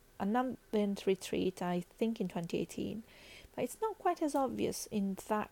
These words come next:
context as it is when working with magic and time not being linear to begin with. Anyway, there is a pressure in Catholicism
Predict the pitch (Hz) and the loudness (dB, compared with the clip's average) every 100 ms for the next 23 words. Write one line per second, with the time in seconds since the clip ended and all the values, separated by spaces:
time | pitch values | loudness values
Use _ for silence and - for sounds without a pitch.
0 | - 254 254 269 - - - - - 202 | -6 -4 -2 -2 -4 -4 -6 -10 -4 -2
1 | 196 202 185 185 185 180 175 190 175 180 | 2 2 2 0 2 0 0 -2 -2 -2
2 | 190 180 175 - - - 202 180 180 185 | -2 -2 -2 -4 -6 -8 -2 -2 -2 -2
3 | 175 - 185 - 190 185 190 214 185 175 | -2 -2 -2 2 2 4 6 6 6 0
4 | - 180 185 233 214 175 185 - - - | -2 0 2 2 2 0 -2 -6 -18 -20
5 | - - - - - - - - - 240 | -20 -20 -20 -20 -20 -20 -20 -20 -4 2
6 | 262 233 190 302 - 220 208 202 196 - | 6 6 6 2 0 6 8 8 4 0
7 | 202 190 - 220 196 190 220 269 311 - | -2 0 0 0 0 0 4 6 4 2
8 | 185 220 240 | 0 0 -2